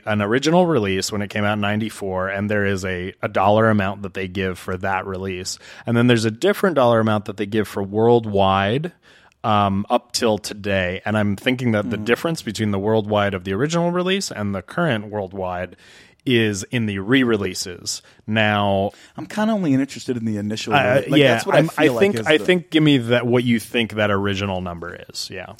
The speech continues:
Speaker 2: I'm gonna, v-, again, very clearly stay with the threes and say it made ten times as much, and I'm gonna say it made three hundred million.
Speaker 1: So what's frustrating is that the number that they show that says domestic for the original release is a hundred and twenty-one.
Speaker 2: That's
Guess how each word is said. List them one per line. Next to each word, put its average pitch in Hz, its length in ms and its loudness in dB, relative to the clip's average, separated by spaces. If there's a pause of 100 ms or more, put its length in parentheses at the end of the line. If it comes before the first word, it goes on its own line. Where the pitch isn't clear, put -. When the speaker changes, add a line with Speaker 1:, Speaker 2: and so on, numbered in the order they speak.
Speaker 2:
I'm 127 80 -4
gonna, 147 200 0
v-, 107 380 -10
again, 117 360 -4
very 120 260 -4
clearly 120 400 -6
stay 113 240 -6
with 110 160 -8
the 113 80 -14
threes 110 380 -8
and 101 100 -8
say 107 140 -6
it 98 100 -6
made 98 240 -6
ten 101 220 -4
times 98 360 -6
as 92 120 -14
much, 95 280 -6
and 98 80 -6
I'm 95 60 -4
gonna 95 100 -6
say 95 180 -8
it 76 80 -10
made 87 200 -8
three 98 180 -10
hundred 90 220 -8
million. 82 240 -12 (400)
Speaker 1:
So 139 640 6
what's 135 500 4
frustrating 151 640 0
is 113 100 2
that 110 160 0
the 113 80 2
number 135 340 4
that 208 200 -2
they 151 180 4
show 127 440 6
that 117 200 0
says 110 300 -2
domestic 107 960 0 (100)
for - 160 -2
the 131 140 2
original 151 400 2
release 170 440 0
is 123 180 -2
a 117 60 4
hundred 120 420 0
and 104 160 2
twenty-one. 92 720 -4 (120)
Speaker 2:
That's - 320 -16